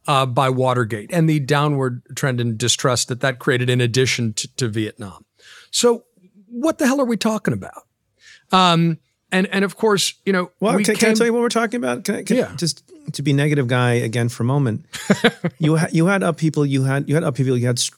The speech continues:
Speaker 2: strife, you had more inequality in many ways than you have now.
Speaker 1: Mm-hmm.
Speaker 2: But, and I'm, I'm too young to remember, and I'm a little bit older than you are. But when I say, "Has America fundamentally changed?" one way in which I'm asking the question,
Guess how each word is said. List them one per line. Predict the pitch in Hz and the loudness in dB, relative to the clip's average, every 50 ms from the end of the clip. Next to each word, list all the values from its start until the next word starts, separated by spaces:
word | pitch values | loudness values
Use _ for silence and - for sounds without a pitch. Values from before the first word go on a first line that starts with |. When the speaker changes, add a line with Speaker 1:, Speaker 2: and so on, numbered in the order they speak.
| _ _ | _ _
Speaker 2:
strife, | - - - 123 120 120 113 110 - - - _ _ _ _ _ _ _ _ _ _ _ _ _ _ _ _ _ | -12 -8 -4 -2 0 0 0 -2 -6 -12 -16 _ _ _ _ _ _ _ _ _ _ _ _ _ _ _ _ _
you | 127 117 | -2 0
had | 113 107 104 | 0 0 0
more | 110 120 131 147 139 | 2 2 4 4 4
inequality | 131 123 120 - 123 120 120 117 113 110 | 2 0 0 -2 -2 0 0 0 0 0
in | 107 107 | -2 0
many | 113 113 113 | 0 0 0
ways | 110 110 110 110 107 | 0 0 0 -2 -2
than | 104 104 | -2 -4
you | 104 98 | -6 -6
have | 95 104 95 | -8 -10 -8
now. | 101 120 131 127 120 117 113 110 - _ - | -6 -6 -4 -4 -4 -6 -8 -10 -12 _ -6
Speaker 1:
Mm-hmm. | 143 131 117 127 123 123 160 196 175 - _ _ _ _ _ _ | -4 -4 -4 -4 -4 -6 -8 -8 -12 -14 _ _ _ _ _ _
Speaker 2:
But, | - 120 123 | -4 -4 -2
and | - 147 139 | 0 0 2
I'm, | 147 156 151 - - | 2 2 0 -2 -4
I'm | - 135 135 | -4 -4 -4
too | 127 - 139 | -2 0 0
young | 123 123 123 123 120 | 2 2 2 0 0
to | - 113 | -2 -2
remember, | 113 123 139 135 127 | -2 0 0 0 0
and | 113 110 | 0 0
I'm | 107 104 110 | -2 -4 -6
a | - | -6
little | 131 123 120 113 | -4 -4 -2 0
bit | 110 113 | 0 0
older | 113 113 110 107 | 0 0 0 -2
than | 104 110 | -2 -2
you | 139 175 185 | -2 0 0
are. | 135 117 104 110 117 123 _ _ _ _ _ _ _ _ _ _ _ _ _ _ _ _ _ _ _ _ _ _ _ _ _ | 0 0 -2 -4 -6 -8 _ _ _ _ _ _ _ _ _ _ _ _ _ _ _ _ _ _ _ _ _ _ _ _ _
But | 143 | 0
when | 131 147 165 | 2 2 4
I | 202 233 | 4 2
say, | 214 - 185 170 156 - - 143 - - | 2 2 2 2 2 0 -2 -4 -4 -2
"Has | 131 135 123 | -2 -2 0
America | 135 143 147 139 127 | 0 0 0 0 -2
fundamentally | - - 131 127 123 117 117 113 101 | -2 0 0 0 0 0 0 -2 -2
changed?" | - - 135 135 123 120 123 - _ _ _ _ _ _ _ _ _ _ _ _ _ | -2 -2 -2 -2 -2 -4 -6 -8 _ _ _ _ _ _ _ _ _ _ _ _ _
one | _ 160 139 175 220 226 202 | _ 2 4 4 4 4 4
way | 175 156 143 | 4 4 4
in | 131 127 | 2 2
which | 123 123 120 - | 2 0 0 0
I'm | 120 113 110 | -2 -2 -2
asking | - 117 123 120 - - 113 | -2 0 0 0 0 0 -2
the | 107 101 | -4 -4
question, | - - 127 123 - - 104 98 95 98 - 156 | -4 -4 -2 -2 -2 -4 -6 -8 -8 -10 -12 -12